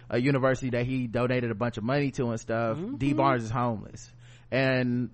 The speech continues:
Speaker 1: in large part because she was blackballed from hip hop, media, and journalism in the wake of Doctor Dre attacking her, and they settled out of court for some undisclosed amount, but that was in two thousand three.
Speaker 2: Right.
Speaker 1: Um,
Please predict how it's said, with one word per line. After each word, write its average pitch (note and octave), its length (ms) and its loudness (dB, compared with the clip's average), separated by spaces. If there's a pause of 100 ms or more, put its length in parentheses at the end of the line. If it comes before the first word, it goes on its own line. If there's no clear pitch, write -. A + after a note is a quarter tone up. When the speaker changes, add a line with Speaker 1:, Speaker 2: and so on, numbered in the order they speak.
Speaker 1:
in C3+ 140 -2
large D3+ 300 10
part C#3 220 6
because B2+ 280 0
she D3 80 -4
was C3 160 0
blackballed A#2+ 580 2
from C3+ 340 2
hip B2+ 180 0
hop, A#2 380 0
media, A#2 600 0
and A2 100 -2
journalism A#2 720 0 (480)
in D3 140 6
the C3 80 4
wake C#3 340 4
of B2 600 2
Doctor B2 260 -4
Dre A#2 220 0
attacking A#2+ 440 0
her, G#2+ 200 -2
and G#2+ 100 -2
they B2+ 80 -2
settled C3 320 0
out A#2+ 120 2
of G#2 80 -6
court D#3 440 4
for A#2 220 -2
some B2 220 -4
undisclosed A#2 480 -2
amount, A2 400 -2
but A2 280 -2
that A#2+ 120 0
was A#2+ 100 0
in A#2+ 100 -2
two B2+ 160 -6
thousand G#2+ 360 -4
three. A#2+ 300 -8 (460)
Speaker 2:
Right. B2+ 280 4
Speaker 1:
Um, A2 180 -2